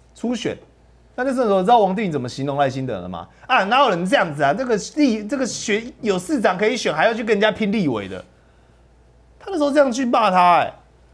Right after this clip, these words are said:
那二零一九年王定宇表态支持谁？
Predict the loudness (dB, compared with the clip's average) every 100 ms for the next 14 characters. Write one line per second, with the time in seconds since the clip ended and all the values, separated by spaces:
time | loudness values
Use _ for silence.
0 | 0 6 6 6 2 0 2 4 4 2
1 | -2 2 2 2 0 -2 -2 0 0 2
2 | 2 0 -2 -6 -6 -8 -6 -6 -6 -8